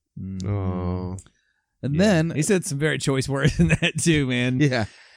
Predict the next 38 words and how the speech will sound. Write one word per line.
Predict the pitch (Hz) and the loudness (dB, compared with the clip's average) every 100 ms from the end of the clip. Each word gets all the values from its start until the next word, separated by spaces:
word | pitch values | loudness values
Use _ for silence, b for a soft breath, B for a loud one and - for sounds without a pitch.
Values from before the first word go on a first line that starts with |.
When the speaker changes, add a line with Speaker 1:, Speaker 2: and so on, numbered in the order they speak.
| B | B
Speaker 1:
Chamillionaire | - 240 311 277 240 | 4 6 6 4 4
tells | 233 277 | 4 4
the | 202 | 4
story. | 220 220 | 6 6
You | 190 | 6
go | 226 | 6
on | |
YouTube | 180 180 165 151 | 6 6 6 4
right | 143 131 | 2 2
now | 139 139 104 | 2 2 2
and | 110 | 2
you | 127 | 4
can | 131 | 4
download | 123 127 120 117 113 | 2 2 2 2 2
it, | 110 | 2
Speaker 3:
Yeah. | 113 | 4
Speaker 1:
or | 135 | 4
not | 143 | 2
download. | 123 123 113 123 | 2 2 2 4
You | |
can | 135 | 4
just, | 135 - | 2 0
just | 127 | 0
watch | 113 117 123 | 2 2 4
it. | 117 - _ | 2 0 _
And, | 127 120 | 2 4
uh, | 117 113 113 | 4 0 0
Chamillionaire's, | 127 139 143 131 123 - b b | 2 4 2 2 0 -4 b b
him | - 175 | 2 4
telling | - 170 151 | 4 4 4
the | |
story | 127 131 120 113 | 0 -2 -2 -2
is | 101 - - _ _ _ _ | -2 -6 -12 _ _ _ _
entertaining. | 127 123 113 110 92 92 | -4 -2 0 -2 -4 -8
It's | 117 143 | 0 4
worth | 170 156 | 4 4
a | |
watch. | 143 127 85 - | 2 0 -4 -14